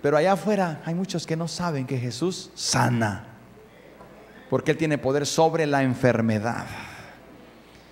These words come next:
Y entonces dice el versículo treinta y tres: "La mujer, temiendo y temblando, sabiendo lo que en ella había sido hecho, vino". ¿Y qué hizo otra vez?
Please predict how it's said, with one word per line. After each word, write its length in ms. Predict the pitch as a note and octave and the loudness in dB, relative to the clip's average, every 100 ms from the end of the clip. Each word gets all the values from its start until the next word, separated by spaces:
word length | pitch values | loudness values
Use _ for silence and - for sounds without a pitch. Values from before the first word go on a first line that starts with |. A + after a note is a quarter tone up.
| - | -6
Y 100 | D#3 | -2
entonces 600 | E3+ E3+ A#3 B3 - G3 | -2 2 2 2 0 -2
dice 220 | G3 G3 | -2 0
el 80 | G3 | 0
versículo 420 | F3 E3 F#3 G3 | -2 -4 0 0
treinta 260 | G3 F3 E3+ | 0 0 -2
y 40 | |
tres: 180 | D#3 F#3+ | 0 0
"La 80 | F3 | 0
mujer, 360 | D3+ C#3 F#3 F#3 | 0 0 -2 -2
temiendo 440 | C#3+ C#3+ F#3+ G3 | -4 -2 -4 -4
y 40 | |
temblando, 600 | G3 F3+ E3 D#3 C3+ C#3+ F3 - - - - - | -4 -4 0 0 2 -2 -4 -12 -20 -20 -20 -18
sabiendo 440 | - C3+ D3+ F3 | -2 0 2 0
lo 180 | F#3 F3 | 0 -2
que 80 | D#3+ | -2
en 80 | D#3 | -2
ella 160 | E3+ | -2
había 200 | D3+ D#3 D#3 | 0 0 -2
sido 260 | D#3+ D3 | -2 0
hecho, 280 | D3 D3 F3+ | 0 -2 -6
vino". 520 | C3+ A#2 D3 E3+ F3 F#3+ | -6 -4 -4 -2 -4 -6
¿Y 80 | C#3 | -8
qué 160 | - | -4
hizo 160 | F#3+ G#3 | -4 -4
otra 180 | F3+ D3 | -4 -6
vez? 320 | A#2 G#2 - | -6 -8 -14